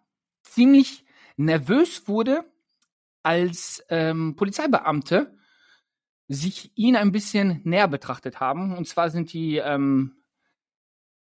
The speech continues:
auf ihn aufmerksam geworden, dadurch, dass er einen riesen Rucksack mit hatte, ähm, und, äh, sich halt auch dementsprechend komisch verhalten hat, weil, ja, anscheinend war die ganze Sache nicht so legal, wie es,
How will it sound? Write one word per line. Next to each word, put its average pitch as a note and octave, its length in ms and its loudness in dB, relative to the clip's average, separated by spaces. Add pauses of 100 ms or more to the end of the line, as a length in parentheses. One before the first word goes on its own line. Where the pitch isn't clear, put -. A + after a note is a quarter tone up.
(100)
auf D3 160 0
ihn D#3 100 0
aufmerksam F3+ 540 2
geworden, D#3 340 0
dadurch, D3 200 0
dass - 140 -10
er C#3 80 -6
einen C3+ 140 -2
riesen D3+ 300 -2
Rucksack D3+ 360 -4
mit A2+ 160 -8
hatte, D#3+ 260 -6 (440)
ähm, B2 580 -2
und, C3 640 2
äh, C3+ 100 0
sich B2+ 320 -10
halt C3+ 300 -2
auch C3 200 -6
dementsprechend C#3 680 0
komisch E3+ 260 2
verhalten D#3+ 420 0
hat, D#3 180 -4
weil, C#3 280 -2 (420)
ja, F#3+ 320 0 (480)
anscheinend D#3 400 -4
war D#3+ 100 0
die D#3+ 100 -6
ganze E3 280 -4
Sache D3 240 -4
nicht D#3+ 360 2
so G#3+ 520 2
legal, F3 540 2
wie E3 160 -4
es, E3+ 420 -6